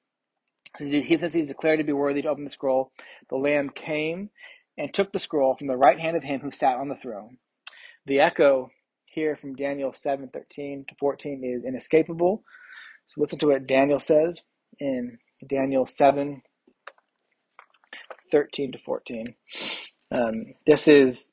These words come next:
exactly what we have going on here right now, too. <clears throat>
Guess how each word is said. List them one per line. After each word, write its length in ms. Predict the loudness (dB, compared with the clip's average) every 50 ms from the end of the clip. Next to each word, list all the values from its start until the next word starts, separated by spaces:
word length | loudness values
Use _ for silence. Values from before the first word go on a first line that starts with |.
| -8
exactly 1000 | -6 -6 -4 -4 2 4 6 6 6 4 2 0 2 2 4 4 2 0 -2 -8 _ _ _ _ _ _ _ _ _ -2
what 240 | 4 4 4 4 4
we 160 | -2 -4 -2
have 400 | 0 0 0 2 2 2 0 0
going 320 | -2 -2 0 0 0 0 -2
on 420 | -2 -2 -4 -6 -6 -8 -12 -14 -18 _ _ _ -20 -20 _ _ _ _ _ _
here 200 | -14 -10 -8 -6
right 220 | -4 -4 -6 -6 -6
now, 160 | -10 -14 -14
too. 280 | -12 -10 -10 -10 -10 -10 -14 -20 _ _ _ _ _ _ _ _ -20 -20 _ _ _ _ _ -20 -20 -20 -20 -20 -20 -20 -20 _ _ _ _ _ _ _ _ _ -20 -20 _ _ _ _ _ _ -20 -20 -20 -18 -18 -18 -20 -20 -20 -20 _ -14 -12 -8
<clears throat> 240 | -4 -4 -4 -4